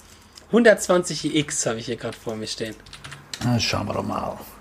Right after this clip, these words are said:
Speaker 2: Nee, nee, nee, die war etwas,
Speaker 1: Nee?
Speaker 2: etwas hochwertiger. Ähm, nee, das, das war die nicht. Aber das war auf jeden Fall so
Speaker 1: Ah,
Speaker 2: eine.
Speaker 1: okay.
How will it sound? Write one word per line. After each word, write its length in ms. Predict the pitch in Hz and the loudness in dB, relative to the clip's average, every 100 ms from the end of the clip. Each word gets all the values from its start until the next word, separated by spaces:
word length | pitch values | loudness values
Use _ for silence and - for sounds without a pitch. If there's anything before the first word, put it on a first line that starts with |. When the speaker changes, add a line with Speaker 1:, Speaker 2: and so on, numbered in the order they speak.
| - - - - | -20 -20 -8 -2
Speaker 2:
Nee, 520 | 113 120 135 147 139 135 | 2 4 6 8 8 6
nee, 140 | 120 | 8
nee, 180 | 123 120 | 10 8
die 100 | 113 | 8
war 100 | 113 | 6
etwas, 280 | 110 110 - | 6 2 4
Speaker 1:
Nee? 180 | 160 277 | 6 8
Speaker 2:
etwas 220 | 277 - | 8 6
hochwertiger. 540 | 123 117 104 107 104 - - - - - - - - | 4 6 2 2 -2 -4 -16 -18 -14 -12 -12 -14 -8
Ähm, 500 | 120 117 120 120 131 127 - - | 0 4 6 6 6 2 -10 -4
nee, 340 | 110 113 117 113 - - - | 2 4 4 4 -4 -20 -6
das, 160 | - 117 | -2 2
das 180 | 143 139 | 4 8
war 120 | 139 | 10
die 120 | 135 | 10
nicht. 300 | 104 101 - - - - - | 6 4 -2 -12 -20 -20 -10
Aber 140 | - 131 | 2 4
das 140 | 147 | 8
war 100 | 156 | 8
auf 100 | 165 | 8
jeden 160 | 170 175 | 6 2
Fall 260 | 175 170 156 | 2 0 2
so 100 | 151 | 2
Speaker 1:
Ah, 240 | 151 110 | 2 2
Speaker 2:
eine. 180 | 117 135 | 2 2
Speaker 1:
okay. 220 | 165 113 | 0 -2